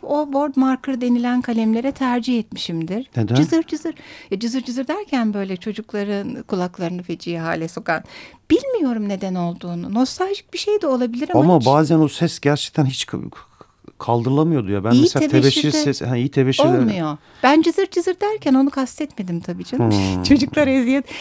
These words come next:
Speaker 1: Bir de böyle tebeşir çocuğun kafasına atan öğretmenler vardır.
Speaker 2: Aa, olmaz mı canım? Tebeşir,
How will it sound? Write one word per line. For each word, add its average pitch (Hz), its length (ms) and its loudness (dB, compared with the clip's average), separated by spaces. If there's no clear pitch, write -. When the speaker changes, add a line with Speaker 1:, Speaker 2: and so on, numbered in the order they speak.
Speaker 1:
Bir 226 60 0
de 240 120 4
böyle 277 160 2
tebeşir 247 420 0
çocuğun 247 300 0
kafasına 240 460 -2
atan 226 240 -2
öğretmenler 180 760 -4
vardır. 151 640 -10
Speaker 2:
Aa, - 300 -10
olmaz 110 240 -2
mı - 240 -14
canım? - 160 -14
Tebeşir, 98 560 -4